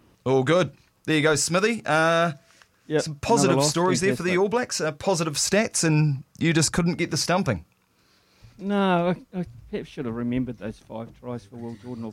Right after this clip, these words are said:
Speaker 2: four tries in one game. That would bolster him up. I, I had the sneaking suspicion he was aver-, averaging over more than one a game,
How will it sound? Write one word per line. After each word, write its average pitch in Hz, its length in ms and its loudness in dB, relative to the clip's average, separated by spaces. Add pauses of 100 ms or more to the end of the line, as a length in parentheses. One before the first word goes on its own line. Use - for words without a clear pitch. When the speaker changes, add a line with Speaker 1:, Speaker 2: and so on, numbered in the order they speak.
(120)
Speaker 2:
four 120 140 -12
tries 113 320 -8
in 113 80 -12
one 110 160 -8
game. 113 300 -8
That 110 140 -12
would - 180 -20
bolster 110 340 -12
him 120 60 -8
up. 117 180 -8
I, 120 120 -8 (360)
I 143 60 -4
had 190 160 2
the 180 80 -4
sneaking 147 380 -4
suspicion 113 520 -12
he 110 60 -4
was 107 140 -8
aver-, 117 200 -4
averaging 113 380 -10
over 110 200 -8
more 117 220 -6
than 110 160 -8
one 117 160 -4
a 107 40 -6
game, 110 340 -6